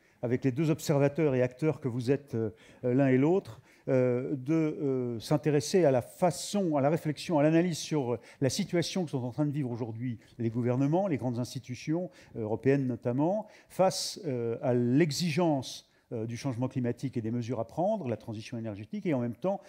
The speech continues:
aux difficultés, compte tenu par exemple des dettes importantes, euh, et de l'inflation, à devoir financer ces éléments. Est-ce qu'au fond, la notion d'urgence, euh, évoquée notamment par le président de la République, euh, en France,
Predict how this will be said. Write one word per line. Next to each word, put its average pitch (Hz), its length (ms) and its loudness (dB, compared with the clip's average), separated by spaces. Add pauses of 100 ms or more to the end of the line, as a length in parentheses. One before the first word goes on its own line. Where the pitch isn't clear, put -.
(160)
aux 143 80 -4
difficultés, 120 640 0
compte 131 240 -2
tenu 123 200 0
par 104 140 2
exemple 110 320 6
des 117 140 10
dettes 190 420 10 (280)
importantes, 160 680 6 (220)
euh, 120 380 12
et 120 100 12
de 123 80 12
l'inflation, 151 640 6 (220)
à 135 60 8
devoir 135 260 10
financer 190 760 10
ces 113 240 2
éléments. 104 340 0
Est-ce - 140 2
qu'au 220 140 8
fond, 156 320 6 (220)
la 123 120 12
notion 135 320 8
d'urgence, 202 800 8 (220)
euh, 113 760 6
évoquée 131 480 10
notamment 127 500 8
par 120 100 4
le 113 60 0
président 120 260 2
de 120 60 6
la 117 60 8
République, 151 580 6 (300)
euh, 117 160 8
en 123 120 6
France, 233 540 6